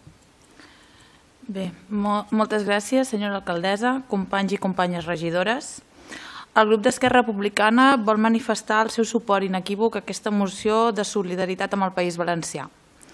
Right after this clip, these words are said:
La recent dana ha provocat un greu desastre humà i material que ha impactat profundament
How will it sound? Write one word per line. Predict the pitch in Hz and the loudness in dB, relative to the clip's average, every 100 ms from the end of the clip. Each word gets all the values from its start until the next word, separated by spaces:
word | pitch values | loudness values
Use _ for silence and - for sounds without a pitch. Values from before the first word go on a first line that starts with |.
| - - - - - _ | -20 -20 -20 -20 -20 _
La | 208 202 | 2 2
recent | 202 233 233 | 0 2 4
dana | 226 247 269 254 | 6 6 8 6
ha | 233 | 4
provocat | 233 226 220 214 | 2 2 2 0
un | 220 | 0
greu | 214 214 | 2 2
desastre | 220 214 202 202 | 4 2 0 -2
humà | 202 208 220 240 | 0 4 4 4
i | 214 | 2
material | 202 190 196 214 294 - | 0 -2 0 0 0 -2
que | 220 | 0
ha | 214 | 2
impactat | 226 220 208 196 | 0 0 -2 0
profundament | 202 - 233 208 208 240 | -6 2 2 4 4 6